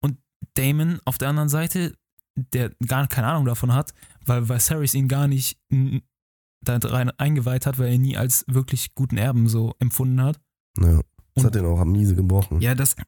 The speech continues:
Speaker 3: aber
Speaker 1: Ja,
Speaker 3: das
Speaker 1: und
Speaker 3: hat mich auch schon wie-, ja, nee, mach erst mal, sorry,
Speaker 1: dass
Speaker 3: ja, mach erst mal.
Speaker 1: Daemon wirklich nur sein, sein eigenes Ziel verfolgt, den eisernen Thron zu bekommen, aber dann halt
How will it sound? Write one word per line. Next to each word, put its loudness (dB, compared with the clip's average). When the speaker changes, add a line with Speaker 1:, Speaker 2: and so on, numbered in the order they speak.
Speaker 3:
aber 2
Speaker 1:
Ja, 4
Speaker 3:
das 4
Speaker 1:
und 4
Speaker 3:
hat -4
mich 0
auch -4
schon 0
wie-, -2
ja, 4
nee, 2
mach 0
erst -2
mal, 0
sorry, -2
Speaker 1:
dass 4
Speaker 3:
ja, 0
mach 0
erst 2
mal. 4
Speaker 1:
Daemon -2
wirklich -2
nur 2
sein, 0
sein -4
eigenes 0
Ziel 0
verfolgt, -2
den 0
eisernen 0
Thron -2
zu -4
bekommen, 0
aber 0
dann 2
halt -2